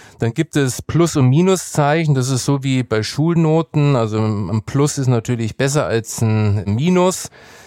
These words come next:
Und, äh, ganz wichtig ist, dass es einen Unterschied gibt, den man nennt Investment Grade und Non-Investment Grade. Investment Grade heißt dreimal A,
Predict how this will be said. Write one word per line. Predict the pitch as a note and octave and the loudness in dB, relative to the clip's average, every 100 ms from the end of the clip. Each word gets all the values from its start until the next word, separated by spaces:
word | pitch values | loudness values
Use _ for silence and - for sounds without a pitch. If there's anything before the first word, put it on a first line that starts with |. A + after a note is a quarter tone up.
| - - | -16 -4
Und, | B2 B2+ B2+ - - | 0 2 2 -2 0
äh, | B2+ B2+ | 2 2
ganz | B2 C#3 D3 - | 2 0 0 -2
wichtig | D3+ F3+ - D3 | -6 -4 -4 -2
ist, | D3+ C#3+ - | -2 -2 -2
dass | B2 | -2
es | C3+ A#2+ | -2 0
einen | A2+ | 0
Unterschied | A2+ D#3+ E3 D3+ - D#3+ - - | 2 0 0 -2 -2 -4 -4 -6
gibt, | D3+ - - A2+ | -6 -6 -16 -4
den | A#2+ | 0
man | B2 A2+ | 2 2
nennt | A2 C3 | 0 -2
Investment | - A2+ G#2+ B2+ - E3+ D#3+ D3+ | -2 -2 -2 -4 -4 -2 0 0
Grade | C#3 C3+ C#3+ - | -2 0 -2 -4
und | A#2 A#2 A#2 | 0 2 2
Non-Investment | A#2 C3+ B2 G#2 G#2 G#2+ - G#2 G2 F2+ | 2 0 0 -2 -2 -4 -4 -4 -4 -4
Grade. | F#2+ F2+ F2 - - - - - - | -6 -6 -8 -12 -20 -20 -20 -20 -6
Investment | A#2+ A2+ E3 - F3 E3+ | -2 0 -2 -4 -2 0
Grade | D#3 C#3+ D#3 D3 | 0 0 0 0
heißt | B2+ B2 C#3+ - - C3 | 0 0 -2 -6 -14 -14
dreimal | A#2+ A2+ A#2 A2+ G#2 C#2+ | -4 -2 0 0 -2 -2
A, | F2 G#2 D#3 | -2 0 0